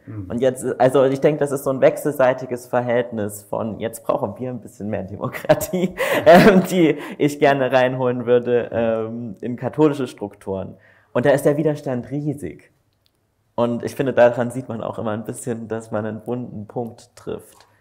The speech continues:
Speaker 1: Verstehe.
Speaker 2: Ähm, dass eben keine Verantwortung abgegeben werden will. Nicht mal, wenn Verantwortung ja ständig von sich geschoben wird eigentlich mit den Themen, mit denen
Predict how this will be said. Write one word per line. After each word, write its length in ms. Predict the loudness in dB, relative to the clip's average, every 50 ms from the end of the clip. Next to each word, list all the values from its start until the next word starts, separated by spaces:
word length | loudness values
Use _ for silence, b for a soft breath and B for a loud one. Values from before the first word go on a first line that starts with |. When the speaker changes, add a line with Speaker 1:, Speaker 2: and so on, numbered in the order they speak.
| _ _ _
Speaker 1:
Verstehe. 340 | _ -20 -20 _ -18 -16 -8
Speaker 2:
Ähm, 300 | -4 -4 -4 -2 -2 0
dass 260 | -2 -2 -2 -2 -6
eben 260 | -6 -4 -4 -6 -10 -12
keine 640 | -14 -14 -6 -4 -2 -2 -2 -4 -6 -8 -8 -10
Verantwortung 580 | -8 -8 -6 -6 -6 -8 -8 -10 -10 -10 -12 -12
abgegeben 560 | -12 -12 -12 -12 -18 -14 -14 -14 -12 -12 -12
werden 280 | -10 -10 -12 -12 -12 -12
will. 140 | -12 -10 -8
Nicht 380 | -6 -6 -8 -8 -10 -16 -14
mal, 400 | -12 -10 -8 -6 -6 -8 -8 -12 -16 _ _ _ _ _ _ _ _ _ _ _ _ _ _ _ _
wenn 540 | -6 -4 -4 -4 -4 -6 -8 -8 -10 -12 -16 -20 _ _ _ _ _ _ _ _ _ _ _ _ _ _
Verantwortung 640 | _ -2 0 0 0 -2 -2 -2 -4 -2 -2 -4 -2
ja 160 | 0 -2 -2
ständig 420 | -2 -2 -2 -2 -2 -2 -6 -10 -4
von 180 | -4 -4 -4
sich 200 | -4 -8 -12 -14
geschoben 420 | -14 -18 -14 -12 -12 -10 -10 -8 -8
wird 180 | -8 -10 -10
eigentlich 460 | -8 -8 -8 -8 -8 -10 -12 -12 -10 -10
mit 140 | -12 -10
den 160 | -10 -12 -12 -10
Themen, 280 | -12 -12 -10 -10 -10
mit 200 | -10 -12 -12 -10
denen 360 | -10 -10 -10 -10 -12 -14 -18